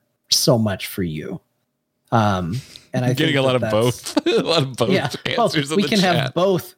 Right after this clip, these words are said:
Speaker 1: John. Why didn't, why didn't you think of that? We can have both.
Speaker 2: Well, if you watch our stream, you have two chances for one of us to have your experience. So.
Speaker 1: Yeah, that's actually the smart thing about your, uh,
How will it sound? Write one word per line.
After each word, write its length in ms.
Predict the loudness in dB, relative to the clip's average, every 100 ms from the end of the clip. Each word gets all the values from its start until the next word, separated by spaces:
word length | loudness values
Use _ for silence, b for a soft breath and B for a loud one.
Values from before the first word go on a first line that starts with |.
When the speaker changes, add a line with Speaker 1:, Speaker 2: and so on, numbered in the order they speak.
| -8
Speaker 1:
John. 540 | 0 2 2 2 0 0
Why 180 | 0
didn't, 360 | 2 2 0 -2
why 140 | 0 2
didn't 220 | 2 2
you 80 | 0
think 260 | 0 0
of 80 | 0
that? 260 | 0 0 -2
We 80 |
can 200 | -2 0
have 240 | 0 -2 -4
both. 340 | -14 -12 -6
Speaker 2:
Well, 120 | -2 0
if 80 |
you 60 | 2
watch 160 | 2 2
our 80 | 0
stream, 240 | 2 2
you 60 | 2
have 80 | 0
two 180 | 0
chances 500 | 0 2 0 0 -2
for 140 | 0 2
one 220 | 2 2
of 100 | 2
us 160 | 0 -2
to 100 | -2
have 160 | 0
your 140 | 0 -2
experience. 580 | -4 -8 -8 -8 -10 -8
So. 180 | -4 0
Speaker 1:
Yeah, 240 | 0 0
that's 300 | 0 0 2
actually 360 | 0 0 2 2
the 120 | 0
smart 380 | 0 0 0 0
thing 160 | 0
about 320 | 2 2 2 0
your, 380 | 0 2 2 2
uh, 320 | 2 0